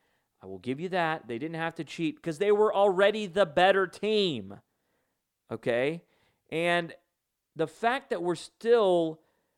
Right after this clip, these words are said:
making a big deal of this shows the state of sports sometimes. First of all, we know why E S P N does it, because drama sells, right? They don't have any other product to sell right now, so they just build up this whole,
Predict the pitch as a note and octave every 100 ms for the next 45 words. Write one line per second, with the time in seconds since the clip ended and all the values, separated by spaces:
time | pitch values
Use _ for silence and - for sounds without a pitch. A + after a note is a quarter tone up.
0 | _ _ - B2 D#3 F#3+ G3+ F#3 C3 A2
1 | F3+ F3+ C#3 C3+ E3+ D#3 B2 G2 G#2 G2+
2 | - - - _ _ _ - - - D4
3 | F3 C3 B2 A#2+ - - _ _ - B2
4 | - - E3+ E3 D#3+ C3+ B2+ A#2+ A#2 _
5 | _ _ - - - - C#3 A2+ - -
6 | - B2 G2 - G#2 E2 C2+ - - _
7 | _ _ _ _ A3 A#3+ - E3 D3+ C#3+
8 | D3+ F3 F3 D#3+ C#3+ C#3 C3 - B2+ A2+
9 | A2 G#2+ G#2 A#2 A2 G#2+ G2 A#2+ A#2 A#2
10 | - B2+ G2 C#2 F2+ A2 A2+ C#3+ D#3 D3+
11 | - D3+ D#3+ D#3 C#3 - B2+ A#2+ - A2
12 | - G#2 G#2 G2+ F2 F#2+ F#2+ - A2+ B2
13 | A#2+ A2 G#2 C3+ D3+ C#3 C3 A2+ A2 C3
14 | B2+